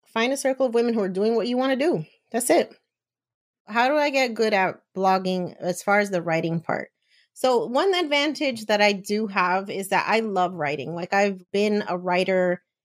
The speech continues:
from the fucking days of MySpace. <laughs> If you remember MySpace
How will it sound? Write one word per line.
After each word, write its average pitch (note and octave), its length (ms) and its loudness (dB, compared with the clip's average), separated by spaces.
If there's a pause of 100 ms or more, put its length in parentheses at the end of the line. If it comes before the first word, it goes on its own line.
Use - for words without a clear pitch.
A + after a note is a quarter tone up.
(260)
from C#4 180 2
the B3+ 120 4
fucking D#4+ 340 0
days D4+ 240 2
of G#3 80 -2
MySpace. F3+ 1080 -2
<laughs> - 40 -20 (640)
If G#3 160 0
you C4+ 240 -2
remember G4 440 2
MySpace B3+ 960 -2